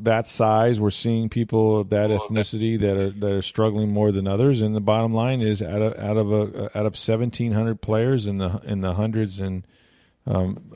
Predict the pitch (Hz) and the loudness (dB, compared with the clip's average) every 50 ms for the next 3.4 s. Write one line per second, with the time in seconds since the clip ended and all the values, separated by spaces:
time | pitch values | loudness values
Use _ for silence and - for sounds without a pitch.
0 | - - - 107 104 92 92 92 87 - - 104 104 107 107 101 98 101 101 95 | -16 -12 -8 -4 -2 -2 -2 -2 -2 0 0 2 4 4 2 2 0 -2 -2 -2
1 | - - 110 107 104 107 104 104 107 - - - - - 92 87 90 - - - | -2 0 2 4 4 4 4 2 0 -2 -6 -10 -8 -8 -6 -6 -8 -6 -2 0
2 | 113 113 110 - 120 120 117 101 - 80 85 92 90 90 90 87 85 - - - | 0 0 0 0 -2 -2 -2 -2 -4 -4 -4 -4 -4 -4 -4 -6 -10 -12 -14 -10
3 | 85 85 82 80 78 78 78 76 | -6 -6 -4 -4 -4 -6 -8 -10